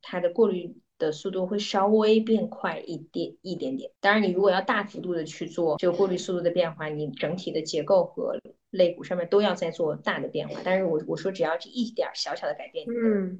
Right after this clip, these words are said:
Speaker 1: 滤杯的过滤速度就会有一个小范围的一个差异。其实根本的逻辑就是你的滤杯和滤纸的贴合性，啊，它影响了这个水流动的速度、你的接触方式和接触面积。
Speaker 2: 然后那个就还有一个问题，就是，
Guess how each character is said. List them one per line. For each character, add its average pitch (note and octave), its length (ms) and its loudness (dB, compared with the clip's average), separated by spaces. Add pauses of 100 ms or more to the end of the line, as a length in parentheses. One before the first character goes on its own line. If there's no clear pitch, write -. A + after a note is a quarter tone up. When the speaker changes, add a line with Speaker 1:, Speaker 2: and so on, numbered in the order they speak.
Speaker 1:
滤 G3 100 -4
杯 F3+ 100 0
的 F3+ 60 -2
过 F#3 140 0
滤 F3 40 -4
速 F3 120 -10
度 E3 100 -6
就 F#3 160 0
会 D#3+ 160 2
有 C#3+ 160 -4
一 - 80 -12
个 - 280 -6
小 - 200 -2
范 F3+ 200 -2
围 C3+ 120 -2
的 D3 60 -6
一 C#3 160 -6
个 C#3 200 -2 (160)
差 D#3 200 -6
异。 C#3+ 180 -6 (160)
其 A3+ 160 -6
实 B3 220 -2 (100)
根 D#4 160 2
本 A#3 160 4
的 F3 80 2
逻 F3+ 240 2
辑 G3+ 220 -6
就 C4 160 -2
是 G#3 180 -4
你 F3+ 200 -6
的 D#3 260 2
滤 G#3+ 180 2
杯 F#3+ 220 6
和 F3+ 180 2
滤 G3 200 -2
纸 - 240 -10
的 - 280 -4
贴 A3+ 240 6
合 A3 220 0
性， G3+ 360 -4
啊， E3+ 100 0
它 - 140 0
影 F#3 220 2
响 F3+ 180 0
了 C#3 60 -4
这 - 80 -8
个 F#3 80 -2
水 D#3+ 440 0
流 D#3+ 260 2
动 F#3+ 260 2
的 C#3+ 240 0
速 - 240 -4
度、 - 260 -8
你 F3+ 120 -2
的 F3+ 60 -4
接 A#3 160 4
触 A3+ 160 4
方 A#3+ 240 6
式 A#3 180 4
和 F#3 100 6
接 G3+ 200 4
触 G3 180 0
面 F#3+ 180 2 (120)
积。 - 260 -14 (580)
Speaker 2:
然 F#3+ 140 -6
后 B3+ 220 2
那 B3 180 0
个 F#3+ 100 -4
就 G3+ 180 -4
还 F#3 200 -6
有 A#3+ 60 -2
一 - 20 -2
个 G#3+ 100 -2
问 G#3 120 -4 (180)
题， C#3 240 -16
就 A3 120 -10
是， A#3 260 -4